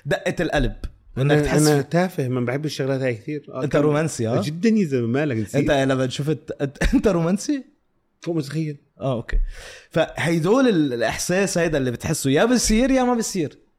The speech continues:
Speaker 1: بس في نوع شباب مع كل بنت بص-، ب-، بصير بده يصير. هو ما بيكون بحبها، هو بيكون بده،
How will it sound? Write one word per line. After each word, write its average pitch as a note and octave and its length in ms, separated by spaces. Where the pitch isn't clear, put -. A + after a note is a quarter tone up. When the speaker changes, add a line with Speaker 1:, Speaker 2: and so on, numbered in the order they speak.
Speaker 1:
بس C#3+ 120
في B3 160
نوع A#3 180
شباب G3 500
مع F#3 120
كل A#3 220
بنت G3 320
بص-، - 220
ب-، C3 240
بصير C#3+ 460
بده D3 220
يصير. A#2+ 360
هو D#3 120
ما F#3+ 80
بيكون G3+ 220
بحبها، C3 380
هو D3 120
بيكون E3 420
بده، D3 320